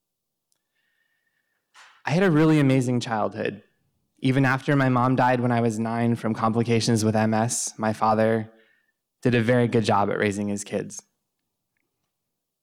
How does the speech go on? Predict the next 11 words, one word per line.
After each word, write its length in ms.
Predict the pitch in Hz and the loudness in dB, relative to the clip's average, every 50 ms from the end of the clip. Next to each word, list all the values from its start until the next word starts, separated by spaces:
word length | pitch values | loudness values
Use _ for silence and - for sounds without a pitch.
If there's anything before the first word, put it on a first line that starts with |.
| _ _ _ _ _ _ _ _ _ _ _ _ _ _ _ _ _ _ _ _ _ _ _ _ _ _ _ _ _ _ _ _ _ _ _ _ - | _ _ _ _ _ _ _ _ _ _ _ _ _ _ _ _ _ _ _ _ _ _ _ _ _ _ _ _ _ _ _ _ _ _ _ _ -2
I 140 | - 135 151 | 0 0 2
was 180 | 175 190 190 190 | 2 0 -2 -2
first 280 | 185 180 180 170 - | -2 -2 -2 -2 -2
called 320 | - 156 135 135 123 - - | 0 0 0 0 0 -2 -2
gay 380 | 123 110 110 113 113 120 139 131 | -2 0 0 0 0 0 0 0
when 160 | 120 120 120 | -2 -2 0
I 100 | 113 117 | 0 2
was 160 | 117 113 104 | 2 2 2
in 80 | 117 110 | 0 0
grade 240 | 107 110 104 101 | 2 0 -2 -2
four. 380 | - - - - - - - | -4 -6 -4 -4 -2 -4 -6